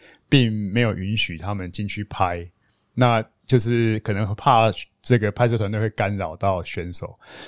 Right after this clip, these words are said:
所以他并没有去做这样的合作。那反而是 Jumbo Visma 跟其他几个车队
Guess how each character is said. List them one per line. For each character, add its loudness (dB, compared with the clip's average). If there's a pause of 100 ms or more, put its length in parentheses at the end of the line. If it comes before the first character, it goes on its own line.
所 4
以 2
他 2
并 -2
没 -4
有 -6
去 0 (160)
做 2
这 -2
样 -2
的 -8
合 -6
作。 -2
那 2
反 -6
而 -8
是 -4
Jumbo 0
Visma -6
跟 -6
其 -8
他 -2
几 -6
个 -8
车 -8
队 -6